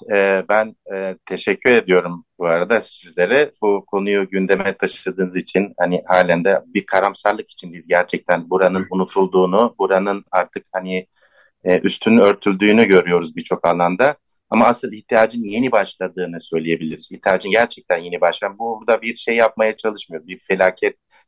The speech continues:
Speaker 1: tellalcılığı ya da
Speaker 2: Tabii.
Speaker 1: işte şey değildir tabii ki ama gerçekten buranın ihtiyacı var. Şu anlamda ihtiva-, ihtiyacı var. Yani, e, Ali, Ali İhsan abinin de bahsetti. Bir koordinasyona ihtiyacı var. Bir işbirliğine ihtiyacı var. Kurumlar arasındaki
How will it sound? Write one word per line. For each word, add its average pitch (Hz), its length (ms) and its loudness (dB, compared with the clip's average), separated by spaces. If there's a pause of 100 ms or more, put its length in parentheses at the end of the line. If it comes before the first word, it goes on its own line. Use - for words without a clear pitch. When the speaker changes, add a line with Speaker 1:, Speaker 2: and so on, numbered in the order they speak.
Speaker 1:
tellalcılığı 95 720 0
ya 92 60 -4
da 135 120 2
Speaker 2:
Tabii. 135 100 4
Speaker 1:
işte 131 200 -8 (100)
şey 101 320 -10
değildir 98 420 0
tabii 80 200 -4
ki - 120 2
ama 107 240 2 (380)
gerçekten 101 680 0
buranın 107 440 -2 (100)
ihtiyacı 101 600 -2
var. 113 180 2 (100)
Şu 147 100 2
anlamda 104 360 0
ihtiva-, - 360 -6
ihtiyacı 87 380 -4
var. 85 160 2
Yani, 117 400 0 (440)
e, 107 240 -4
Ali, 117 200 0 (180)
Ali 113 160 -2
İhsan 117 240 -2
abinin 113 300 0
de 101 120 -2
bahsetti. 87 260 -2
Bir 117 120 -6
koordinasyona 104 800 -2
ihtiyacı - 540 -8
var. 80 220 -6
Bir 117 160 -6
işbirliğine 85 720 -4
ihtiyacı 76 460 -6
var. 78 200 0
Kurumlar 120 360 4
arasındaki 110 760 -2